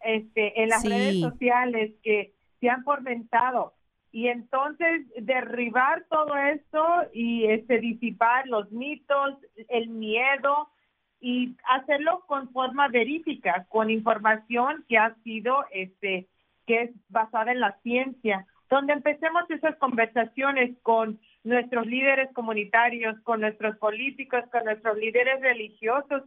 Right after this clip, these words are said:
Speaker 1: a difundir, este, completamente información verídica, como la que pusimos, este libro de herramientas en la Asociación Americana del Pulmón.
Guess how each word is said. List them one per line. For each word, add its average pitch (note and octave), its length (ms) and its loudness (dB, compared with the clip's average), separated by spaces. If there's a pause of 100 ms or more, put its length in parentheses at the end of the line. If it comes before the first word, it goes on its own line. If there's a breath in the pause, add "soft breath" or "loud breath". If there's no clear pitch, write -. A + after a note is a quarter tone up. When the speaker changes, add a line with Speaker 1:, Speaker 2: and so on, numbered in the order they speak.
(340)
Speaker 1:
a A3 140 4
difundir, A3+ 840 -2 (340)
este, B3 340 -2
completamente B3 840 -2
información A3+ 560 -4
verídica, B3 640 0 (240 soft breath)
como B3+ 200 2
la B3+ 180 2
que C4 100 -2
pusimos, C4+ 580 -2 (160)
este B3 380 -2
libro C#4 320 0
de C4+ 80 0
herramientas A#3+ 840 0
en A3 120 0
la G#3+ 60 4
Asociación G#3+ 640 -2
Americana A3 520 0
del B3 180 0
Pulmón. A#3 440 0